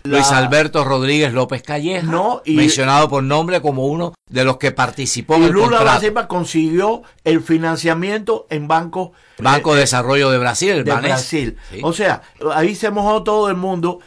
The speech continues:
Speaker 2: y se metieron un montón de cientos de millones de dólares.
Speaker 1: Se calcula que el gobierno de Cuba puede haberse llevado por debajo de la mesa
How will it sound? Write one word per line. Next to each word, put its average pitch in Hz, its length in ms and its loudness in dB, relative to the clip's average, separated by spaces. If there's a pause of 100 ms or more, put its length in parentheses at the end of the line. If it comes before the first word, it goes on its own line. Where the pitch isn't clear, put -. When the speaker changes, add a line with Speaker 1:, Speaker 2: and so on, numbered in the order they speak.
(160)
Speaker 2:
y 165 240 0
se 151 200 2
metieron 180 520 -4
un 233 580 -4
montón 180 580 -4
de 156 280 0 (280)
cientos 254 960 -4
de 156 220 0
millones 180 720 -2
de 139 180 -6
dólares. 131 200 -4
Speaker 1:
Se 131 140 0
calcula 123 640 0 (340)
que 117 140 -6
el 110 80 -2
gobierno 123 580 -4
de 110 140 -8
Cuba 123 440 -4
puede 127 360 -4
haberse 120 580 -4 (160)
llevado 107 540 -6
por 98 220 -14
debajo 113 440 -6
de 110 80 -8
la 104 120 -6
mesa 131 360 -6